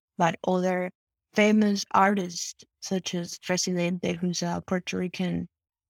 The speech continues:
singer, who allowed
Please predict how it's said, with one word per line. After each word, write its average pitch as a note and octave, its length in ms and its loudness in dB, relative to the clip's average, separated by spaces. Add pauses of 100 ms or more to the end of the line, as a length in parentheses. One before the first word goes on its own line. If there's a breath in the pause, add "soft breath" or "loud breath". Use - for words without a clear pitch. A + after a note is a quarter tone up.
(140)
singer, G3+ 520 4 (240)
who F#3+ 640 2
allowed G3 640 4